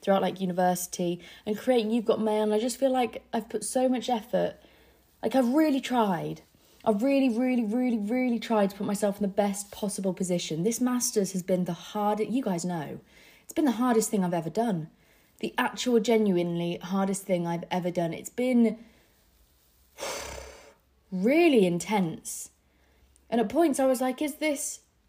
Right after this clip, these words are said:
I really hope this is worthwhile." 'Cause so many people told me it wouldn't be. So many people told me not to do it because you don't always need it to get the job that you want.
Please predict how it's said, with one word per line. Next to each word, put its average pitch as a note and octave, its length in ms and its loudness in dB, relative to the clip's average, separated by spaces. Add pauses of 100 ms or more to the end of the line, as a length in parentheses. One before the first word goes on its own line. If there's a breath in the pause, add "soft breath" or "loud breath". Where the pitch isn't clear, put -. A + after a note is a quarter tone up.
(540)
I B3+ 40 2
really C4+ 260 2
hope C4 220 2
this A#3 160 -2
is A3+ 120 -6
worthwhile." G3 760 -2 (800 soft breath)
'Cause A#3 160 -4
so C#4 140 0
many C#4 160 2
people C#4 240 0
told B3 200 -6
me A#3+ 100 4
it A3+ 80 0
wouldn't A3 220 0
be. A3 320 2 (200 loud breath)
So A#3+ 280 4
many A#3+ 200 8
people A#3 300 2
told G#3+ 240 0
me G#3+ 80 4
not G#3 220 0
to G#3+ 100 -2
do G3 160 6
it G#3+ 180 4
because G3+ 360 0
you G#3 80 0
don't G#3 320 2
always G3 300 4
need G3 220 4
it - 140 -2
to - 80 -8
get - 160 -2
the F#3+ 60 0
job F#3 220 0
that - 100 -8
you G3 80 0
want. F#3 320 0